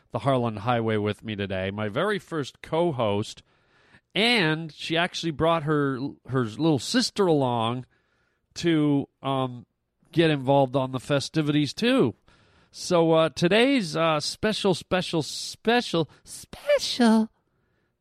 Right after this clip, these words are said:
Michael Jackson said that. Special. Uh, my special, special.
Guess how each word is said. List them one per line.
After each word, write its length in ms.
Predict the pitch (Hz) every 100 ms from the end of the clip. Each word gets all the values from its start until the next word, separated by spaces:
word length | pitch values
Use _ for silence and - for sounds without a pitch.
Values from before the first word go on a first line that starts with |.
| _ _ -
Michael 260 | 107 110
Jackson 560 | 101 110 98 - 101 95
said 260 | - 101 101
that. 260 | 104 117 _
Special. 840 | - - - 392 302 - 285 226 - _ _ _ _ _ _ _
Uh, 240 | 127 139 131
my 140 | 139
special, 880 | 139 - - 233 254 - 147 147 - _
special. 920 | - - - - - 285 - 208